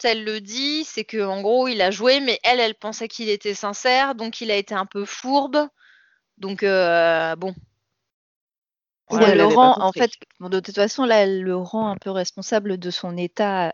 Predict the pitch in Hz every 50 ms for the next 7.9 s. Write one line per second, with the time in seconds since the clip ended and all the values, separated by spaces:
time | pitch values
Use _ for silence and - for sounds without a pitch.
0 | - - 185 190 196 - - 175 175 170 165 160 _ _ _ _ _ - 185 180
1 | 170 165 175 208 233 240 - - 370 302 202 165 151 _ _ _ _ - 202 202
2 | 160 214 220 226 226 226 220 220 247 254 - 240 233 240 - 240 240 - 269 254
3 | 233 233 220 208 196 196 196 185 185 185 247 240 - - - 330 269 202 185 196
4 | 190 185 196 170 165 _ _ _ _ _ _ - 160 - - - 180 196 226 254
5 | 214 - - - 196 208 240 233 196 170 175 - - 208 190 - 190 180 180 175
6 | - 185 175 165 156 - 196 208 190 175 170 160 - 165 165 - 196 185 - -
7 | 220 - - 240 226 214 190 175 254 269 - 170 294 294 - - 180